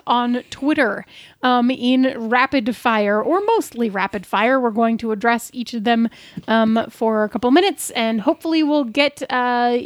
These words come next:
the interesting information out there quickly like that. Um, so our first question comes to us from, uh, the Released Podcast,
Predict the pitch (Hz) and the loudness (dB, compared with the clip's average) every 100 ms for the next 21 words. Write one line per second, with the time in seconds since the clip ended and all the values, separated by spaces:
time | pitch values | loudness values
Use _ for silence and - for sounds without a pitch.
0 | 233 226 254 262 254 262 277 247 240 247 | -4 -2 -2 -2 -2 -4 -4 -2 -2 -2
1 | 240 240 233 233 - 247 254 254 349 392 | 0 -2 -2 -2 -2 0 2 2 0 2
2 | 392 262 190 - - - - - - - | 2 2 0 -4 -12 -12 -18 -20 -20 -20
3 | - - 269 254 254 240 - 320 311 269 | -6 2 4 4 2 -2 -4 -2 0 0
4 | 285 294 403 508 - 254 - 311 311 277 | 0 0 -2 -2 -2 -2 -2 -2 0 2
5 | 277 269 254 247 254 - 240 240 247 240 | 0 -2 -2 -2 -2 -2 0 2 0 0
6 | 226 220 214 226 240 254 330 - - - | 0 0 0 0 2 2 0 -2 -10 -4
7 | 262 349 - - - - 359 - | -2 -2 -6 -14 -8 -8 -8 -12